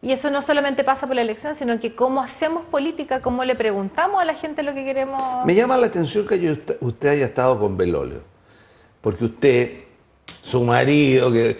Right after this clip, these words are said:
Speaker 2: son indisolublemente una pareja, digamos, en la udi, eh, pero usted es más bien de ideas bien conservadoras.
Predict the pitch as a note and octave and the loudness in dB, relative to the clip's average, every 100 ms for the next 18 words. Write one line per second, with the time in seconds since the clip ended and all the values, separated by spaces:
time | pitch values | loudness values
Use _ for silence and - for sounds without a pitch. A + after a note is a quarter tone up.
0 | - - - D3+ C#3 C3+ C#3+ C#3 D#3+ E3+ | -10 -2 2 4 4 2 4 4 4 6
1 | D3+ C#3+ D3+ D3+ C#3 B2 B2 C3+ - A#2 | 4 2 2 2 2 4 4 4 4 4
2 | A2+ A2+ B2 A#2 A#2 A#2+ B2 G#2+ G#2 A2 | 4 6 4 4 4 4 4 2 0 -4
3 | - - - - A2 G#2 - - - - | -12 -20 -20 -2 2 4 2 -4 -10 6
4 | A#2+ A#2 A#2+ D#3 F3+ F3+ - - - _ | 6 6 4 4 6 4 -2 -20 -20 _
5 | _ _ _ _ - E3+ F3+ D3+ F3+ F3+ | _ _ _ _ 0 2 2 2 2 2
6 | D3+ E3+ D#3 D#3 F#3 - - D3+ D3+ B2 | 4 4 2 0 -2 -4 -2 0 2 4
7 | G2 D#3 G3 F#2 | 4 6 6 4